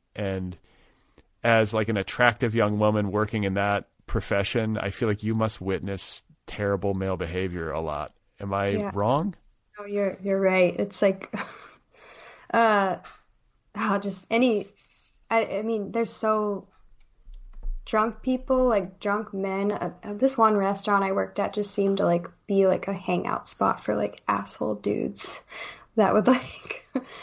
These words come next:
Speaker 1: Is this in the
Speaker 2: uh,
Speaker 1: Quarter? Like, are you working in the Quarter?
Speaker 2: This one restaurant I worked at was in,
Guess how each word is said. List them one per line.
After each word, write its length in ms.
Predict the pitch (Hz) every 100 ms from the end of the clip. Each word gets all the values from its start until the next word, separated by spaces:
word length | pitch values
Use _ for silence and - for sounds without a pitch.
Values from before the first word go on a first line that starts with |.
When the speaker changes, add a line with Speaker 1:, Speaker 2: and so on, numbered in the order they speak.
| -
Speaker 1:
Is 120 | 139 131
this 160 | 156
in 100 | 165
the 60 | 143
Speaker 2:
uh, 40 | -
Speaker 1:
Quarter? 400 | 127 139 165 156
Like, 160 | 131 120
are 40 |
you 140 | 120
working 300 | 123 127 131
in 100 | 120
the 60 | 110
Quarter? 340 | - 123 127
Speaker 2:
This 460 | 127 117 - 294 - - -
one 180 | 220 220
restaurant 440 | 226 220 - 220 208
I 60 |
worked 240 | 202 196 208
at 100 | 202
was 140 | 202
in, 160 | 208